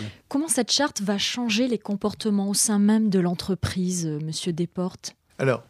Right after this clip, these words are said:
Speaker 2: je ne pense pas que ça, ça doive changer beaucoup les comportements au sein de l'entreprise. Parce que, euh, si cette charte a été élaborée, c'est que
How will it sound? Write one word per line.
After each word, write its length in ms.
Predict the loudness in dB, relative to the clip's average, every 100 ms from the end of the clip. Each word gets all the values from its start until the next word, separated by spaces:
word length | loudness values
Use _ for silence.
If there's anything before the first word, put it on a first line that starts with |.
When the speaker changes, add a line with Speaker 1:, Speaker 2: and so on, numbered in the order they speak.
| _ _ _ -8
Speaker 2:
je 140 | 0 4
ne 100 | 4
pense 280 | 4 2 0
pas 280 | -4 -6 -12
que 120 | -12
ça, 160 | -8 -6
ça 140 | -4
doive 260 | -2 -2 -2
changer 340 | -2 -4 -2
beaucoup 500 | -2 -2 -4 -4 -2
les 80 | -2
comportements 840 | -2 -2 -2 -4 -4 -4 -2 -2 -4
au 80 | -4
sein 200 | -4 -2
de 60 |
l'entreprise. 480 | -4 -8 -14 -14 -12
Parce 180 | -10 -4
que, 180 | -2 -2 -8 -16 -18 -12
euh, 80 | -12 -10
si 180 | -8 -4
cette 220 | -2 -2
charte 340 | -2 -2 -2 -6
a 60 |
été 200 | -6 -6
élaborée, 540 | -6 -2 -2 0 -2 -4 -12 -20 -10
c'est 220 | -6 -4
que 300 | -2 -2 -2